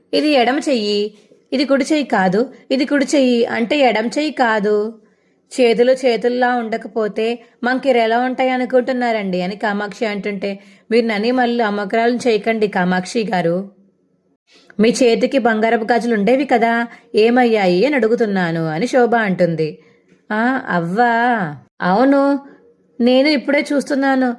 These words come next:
ఏమయ్యాయబ్బా?" అని కామాక్షి అంటుంది. "అది అంటే అది" అని చెప్పేసి ప్రభావతి కంగారు పడుతుంటే, "పైన రూమ్ కట్టాలనుకున్నారు కదా, నేను చెక్ ఇస్తే తీసుకోలేదు కదా, అందుకని అమ్మేశారా?" అని శోభ అంటుంది. "ఆహా,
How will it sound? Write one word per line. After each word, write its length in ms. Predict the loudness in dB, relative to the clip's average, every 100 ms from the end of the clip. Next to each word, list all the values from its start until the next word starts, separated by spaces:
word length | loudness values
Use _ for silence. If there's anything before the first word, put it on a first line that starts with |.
| -12 _ _
ఏమయ్యాయబ్బా?" 720 | 0 2 2 0 0 0 0 -2
అని 220 | -2 -4 -2
కామాక్షి 520 | 0 0 0 -2 -4
అంటుంది. 440 | -2 -2 -2 -2 -4 -8 _ _ _ _ _ _ _ _ _ _ -4
"అది 360 | -2 0 0 2 0
అంటే 340 | 0 -2 0 2
అది" 260 | 2 0 0 0
అని 140 | -2
చెప్పేసి 400 | -2 -4 -4 -4 -2
ప్రభావతి 380 | -2 -2 -2
కంగారు 320 | -2 0 0 -2
పడుతుంటే, 460 | -4 -2 -2 -2 -4 -6 -20 _ -4
"పైన 180 | 0 2
రూమ్ 200 | 2 2
కట్టాలనుకున్నారు 680 | -2 -2 -4 0 0 0 0
కదా, 240 | -2 0 -2 -6 -20 _
నేను 220 | -6 -4 0
చెక్ 200 | -2 -2
ఇస్తే 220 | -2 -2
తీసుకోలేదు 580 | -2 -4 -4 -2 0 0
కదా, 240 | -2 -2 -2 -2 -8 _ _ -6
అందుకని 460 | -2 -2 0 0
అమ్మేశారా?" 640 | 0 0 0 0 0 0 0
అని 220 | 0 -2
శోభ 300 | -2 -2 0 0
అంటుంది. 480 | -2 -2 -2 -2 -6 -12 _ _
"ఆహా, 320 | -4 0 0